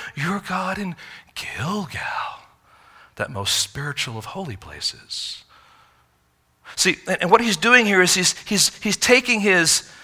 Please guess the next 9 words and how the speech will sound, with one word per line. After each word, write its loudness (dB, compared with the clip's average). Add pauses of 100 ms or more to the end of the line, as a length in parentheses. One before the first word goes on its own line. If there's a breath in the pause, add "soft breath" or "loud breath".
(120 loud breath)
sinful 4
choices 4 (240 loud breath)
and 4
he's 0
rationalizing 8
and 0
justifying 4
them 4
and 0